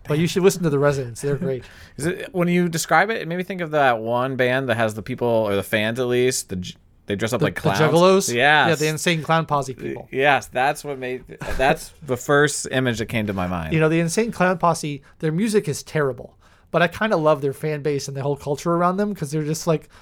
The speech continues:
Speaker 1: they're so rebellious and they're so, like,
Speaker 2: It's very
Speaker 1: commu-
Speaker 2: Grateful Dead kind
Speaker 1: It
Speaker 2: of,
Speaker 1: really is,
Speaker 2: in
Speaker 1: yeah.
Speaker 2: the
Speaker 1: It's a
Speaker 2: way
Speaker 1: little,
Speaker 2: the
Speaker 1: a little more
Speaker 2: community built.
Speaker 1: anarchic
Speaker 2: Yes.
Speaker 1: Grateful Dead. They're not as hippie-ish. They're a little
Speaker 2: Yeah.
Speaker 1: more, but they're fantastic. I love the Juggalos.
Speaker 2: Yeah, they created a,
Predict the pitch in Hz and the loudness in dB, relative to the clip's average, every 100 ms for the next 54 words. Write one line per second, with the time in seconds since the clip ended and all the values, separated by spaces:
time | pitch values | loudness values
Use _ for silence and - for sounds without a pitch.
0 | - 170 156 208 196 156 147 156 151 135 | -8 -4 0 4 4 4 2 2 2 0
1 | 160 143 143 - 151 147 143 139 220 160 | -4 -2 -4 2 4 4 4 4 4 4
2 | 175 175 180 147 147 165 175 180 180 262 | 2 4 0 2 2 2 0 0 0 0
3 | 269 262 233 143 160 175 143 143 151 220 | 0 4 4 2 2 2 4 4 6 6
4 | 202 190 202 208 190 180 180 175 165 165 | 4 4 6 6 6 6 6 6 4 2
5 | 139 120 160 151 147 151 143 135 - _ | 2 4 2 0 -2 2 2 0 -8 _
6 | 165 160 165 165 175 170 147 143 - 151 | -2 2 2 2 -2 -2 -2 -2 -2 -2
7 | 147 147 127 101 - - - 165 190 - | 0 2 2 0 -2 -18 -8 0 0 0
8 | 196 180 170 165 - 143 156 175 135 139 | -4 0 0 0 -4 -4 -2 -2 -4 -2
9 | 101 123 139 180 175 151 | 0 0 2 2 2 0